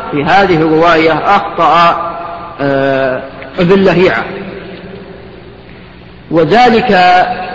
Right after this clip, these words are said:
هذا الحديث جاء بإسناد أقوى من الأول، وأن هذا الحديث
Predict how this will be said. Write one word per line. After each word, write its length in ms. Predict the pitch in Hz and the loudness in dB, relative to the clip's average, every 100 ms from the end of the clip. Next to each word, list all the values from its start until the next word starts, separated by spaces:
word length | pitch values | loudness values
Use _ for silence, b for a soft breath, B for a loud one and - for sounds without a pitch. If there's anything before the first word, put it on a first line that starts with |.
| - - - | -12 -12 -10
هذا 520 | - 156 240 269 240 | -4 2 4 4 4
الحديث 480 | 196 165 165 170 160 160 | 2 0 2 2 2 2
جاء 220 | 220 208 | 4 4
بإسناد 760 | 185 185 - 175 185 170 160 165 | 4 2 2 2 2 2 0 2
أقوى 460 | 196 240 175 160 156 | 0 2 2 4 4
من 500 | 165 175 170 165 156 - | 2 2 2 0 -4 -2
الأول، 640 | 175 156 180 156 165 165 165 - - - - - - - - - - - - | 0 2 2 4 4 2 -2 -8 -12 -14 -16 -18 -18 -18 -20 -20 -20 -20 -2
وأن 720 | 156 156 156 151 - 262 277 | 2 4 6 4 4 4 4
هذا 320 | 226 208 233 | 4 4 4
الحديث 560 | 226 - 185 226 262 | 2 2 0 2 0